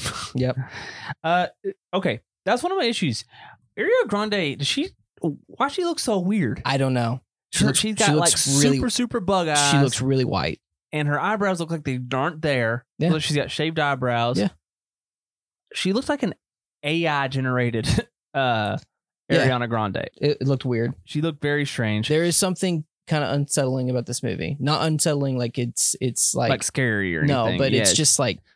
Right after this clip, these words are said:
Speaker 1: there
Speaker 2: it's,
Speaker 1: wa-, there was
Speaker 2: it's
Speaker 1: something
Speaker 2: weird.
Speaker 1: off to
Speaker 2: Yeah.
Speaker 1: me about it. Um, and maybe it's because it's a Broadway adaptation. I don't know.
Speaker 2: Sure.
Speaker 1: Um, I also don't know about Cynthia Erivo as the star. Um,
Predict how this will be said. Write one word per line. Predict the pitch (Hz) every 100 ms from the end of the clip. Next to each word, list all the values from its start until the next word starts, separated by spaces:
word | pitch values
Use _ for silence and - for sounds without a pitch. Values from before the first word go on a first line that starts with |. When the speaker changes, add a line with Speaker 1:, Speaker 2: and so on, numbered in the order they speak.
| -
Speaker 1:
there | 139
Speaker 2:
it's, | 180
Speaker 1:
wa-, | 185
there | 190
was | 180
Speaker 2:
it's | -
Speaker 1:
something | 143
Speaker 2:
weird. | 131 98 80 - -
Speaker 1:
off | 135 117 107 - - 90 87 -
to | 139
Speaker 2:
Yeah. |
Speaker 1:
me | 117
about | 107 104 87
it. | 90 -
Um, | 127 120 110 113
and | 131
maybe | 143 165 160
it's | -
because | 143 143 135
it's | 143 156
a |
Broadway | 147 147 147 151
adaptation. | 151 151 165 160 160 160 156 -
I | 120 127
don't | 120
know. | 123 135 - _ _ _ _ -
Speaker 2:
Sure. | 131 127
Speaker 1:
Um, | 123 117 107 104 - _ _ _ _ _
I | 127 143
also | - 139 147 175 170
don't | 151 143 143
know | 143
about | 135 131
Cynthia | - 139 143 143 131
Erivo | 113 107 120 131 147 156 151 -
as | 127 120
the | 120
star. | - - 127 160 165 - _ _ _ -
Um, | 123 120 113 110 107 113